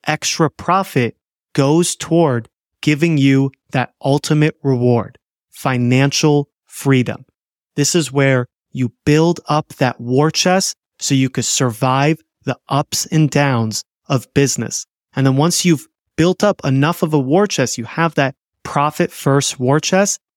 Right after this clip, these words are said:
well, that's where you get the financial freedom. As Morgan Housel coined so aptly, the best thing money can buy you is freedom. So if you're a small business owner,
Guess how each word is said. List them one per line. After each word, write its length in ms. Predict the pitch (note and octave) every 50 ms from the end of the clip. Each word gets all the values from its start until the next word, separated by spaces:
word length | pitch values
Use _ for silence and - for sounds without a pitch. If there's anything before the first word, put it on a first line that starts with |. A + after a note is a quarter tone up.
| _ _ _ _
well, 400 | - C#3 C#3+ D3+ D#3 E3 E3+ - _ _ _ _ _ _ _ _
that's 380 | - C#3+ D#3+ F3+ F3+ - - -
where 120 | E3 D3+
you 160 | C#3 C3+ C3+
get 360 | B2+ - C#3 C3+ B2+ B2+ - _ _ _ _ _ _ _
the 100 | D3 B2+
financial 580 | - - C#3+ C3+ C3 C3 C3 C3 A#2+ - C3 A#2+
freedom. 420 | - - - C3+ B2+ - G2 - - _ _ _ _ _
As 180 | - C#3 B2 -
Morgan 340 | B2+ C3+ D3 D#3 D3+ D#3+ C#3+
Housel 520 | B2 C#3 C#3 C#3+ C#3+ - - D3+ C#3+ C3
coined 520 | - - - - C3+ C3+ C#3 C#3 C3+ - - _ _ _
so 600 | - - - - - E3+ E3+ F3+ F#3 F#3+ G3 - - -
aptly, 600 | D3+ D3 D#3 - - - - C3 B2 A#2+ A#2 - _ _ _ _ _ _ _
the 180 | - D3+ A#2+ - _ _
best 400 | - C3+ D#3+ F3 - - - -
thing 320 | - D3+ D3 D3 D3+ C#3 C3+
money 280 | C3 C3+ C3+ C#3+ C#3
can 240 | - - C#3+ C3 B2
buy 200 | - C3 C3 C3+
you 320 | C#3 D3+ E3 E3+ F3+ F#3 F#3+ - _ _ _ _ _
is 180 | C#3 B2 - -
freedom. 480 | - - - C#3 C3 A#2+ A2 G#2 - - _ _ _ _ _ _
So 180 | - - - - -
if 280 | - F3+ F#3+ - -
you're 120 | F#3 F3+ E3
a 40 | D3+
small 360 | - - - C#3+ C#3 D3+ D#3
business 380 | C#3+ D#3+ D3+ C3 C#3+ B2 - - -
owner, 400 | D3 D#3 E3 E3 E3+ F3 E3